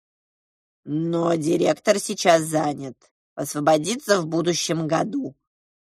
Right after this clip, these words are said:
«Да, конечно», смиренно сказала розовая мышь.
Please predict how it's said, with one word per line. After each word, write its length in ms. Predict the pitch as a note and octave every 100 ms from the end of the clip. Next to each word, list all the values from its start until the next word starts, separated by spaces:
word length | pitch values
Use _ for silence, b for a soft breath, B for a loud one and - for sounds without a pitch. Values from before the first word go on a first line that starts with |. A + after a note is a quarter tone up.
| _ _ _ _ _ _ _ -
«Да, 240 | C6+ A#4
конечно», 840 | - B4+ C#5 A3 A3 - G#3 G3 F#3+ _
смиренно 480 | - A3 F#3+ F3+ F3+
сказала 400 | - E3+ E3+ E3
розовая 360 | E3 E3+ E3+
мышь. 320 | E3+ D#3+ -